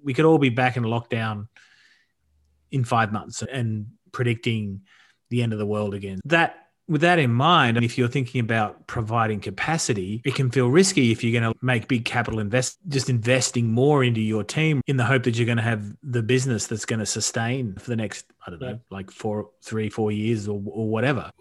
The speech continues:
Speaker 1: How do you get around that?
Speaker 2: There's a leaky bucket when it comes to running a managed service provider, and that in many respects, a, a lot of things just haven't changed. Right now, we're in a,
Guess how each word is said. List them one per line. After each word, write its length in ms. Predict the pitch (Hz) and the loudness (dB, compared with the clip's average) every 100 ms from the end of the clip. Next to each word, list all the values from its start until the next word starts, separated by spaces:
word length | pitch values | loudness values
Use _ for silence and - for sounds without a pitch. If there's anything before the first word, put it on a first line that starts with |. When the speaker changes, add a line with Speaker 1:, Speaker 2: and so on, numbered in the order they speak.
| - - _ | -20 -20 _
Speaker 1:
How 340 | - - - 113 | -14 -10 -6 -4
do 80 | |
you 60 | 107 | -4
get 100 | 104 | -4
around 220 | 107 101 | -6 -6
that? 180 | 98 - | -8 -6
Speaker 2:
There's 200 | 139 135 | -2 0
a 60 | 139 | 0
leaky 320 | 135 143 147 | 2 0 0
bucket 460 | 139 147 151 135 - | 0 0 2 -4 -6
when 160 | 156 156 | -8 -8
it 100 | - | -6
comes 300 | 143 127 - | -6 -6 -8
to 140 | 131 | -6
running 440 | 120 127 123 113 110 _ - | -4 -4 -6 -10 -14 _ -6
a 400 | 123 123 123 135 | -4 -4 -6 -8
managed 300 | 135 131 127 | -6 -4 -4
service 300 | - 170 156 | 0 0 0
provider, 520 | - 131 120 120 123 113 _ _ _ _ | -4 -4 -2 -2 -4 -6 _ _ _ _
and 100 | 139 | -2
that 80 | 135 | 0
in 80 | 135 | 0
many 220 | 139 139 | 0 0
respects, 400 | 127 - 135 131 | -2 -2 -6 -6
a, 120 | 127 120 _ - | -8 -10 _ -4
a 60 | |
lot 140 | 139 135 | 0 2
of 80 | 135 | 0
things 220 | 135 127 | -4 -2
just 180 | 139 139 | -4 -2
haven't 260 | 135 139 | -4 -4
changed. 500 | - 160 135 104 - - | -2 -2 -2 -6 -16 -2
Right 260 | 143 151 | 0 2
now, 200 | 135 135 | 0 -2
we're 240 | 131 127 127 | -2 -2 -4
in 80 | 123 | -4
a, 260 | 120 117 | -8 -10